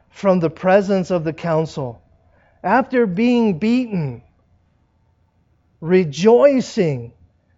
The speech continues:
that they were counted worthy to suffer shame for his name." How can someone live like that? And that was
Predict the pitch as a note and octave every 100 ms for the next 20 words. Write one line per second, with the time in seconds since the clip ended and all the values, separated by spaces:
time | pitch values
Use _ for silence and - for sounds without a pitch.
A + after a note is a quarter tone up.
0 | - F3 E3+ G#3+ A#3+ A#3+ G3+ - G3+ G3+
1 | F3+ D#3 D3+ F#3+ A#3+ C#4+ C4 D#3+ C3 A2+
2 | - E3+ C#3+ - A3+ A3+ E3+ C#3 C3 -
3 | _ _ _ _ _ _ _ - - G3
4 | G3+ D#3 C3 B2+ - _ _ _ - C#3+
5 | D3+ C#3 D#3+ B2+ A2+ _ _ _ _ _
6 | - A#3+ C4 - G#3 E3+ - A3+ G#3 A3+
7 | F3+ D3 C#3+ D#3 - _ D#3+ E3 F#3 G#3+
8 | F#3 F#3 F3+ F3+ - F3+ F#3+ - _ _
9 | E3 E3 A#3+ A3 E3+